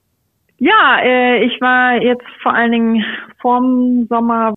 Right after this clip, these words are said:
war ich da und auch jetzt im, im Herbst nochmal, ähm, habe ich erlebt, ja, und, äh, und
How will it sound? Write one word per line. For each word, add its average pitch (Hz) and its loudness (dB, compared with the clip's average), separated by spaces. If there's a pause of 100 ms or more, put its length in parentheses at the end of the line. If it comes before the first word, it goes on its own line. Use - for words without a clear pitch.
(160)
war 190 0
ich 233 -4
da 233 0
und 208 -4
auch 202 -6
jetzt - -14
im, - -10
im 185 -8
Herbst 208 -6
nochmal, 247 -2
ähm, 226 -4 (560)
habe 226 0
ich 240 -6
erlebt, 226 -2
ja, 262 0
und, 247 -2
äh, 226 -2
und 226 -6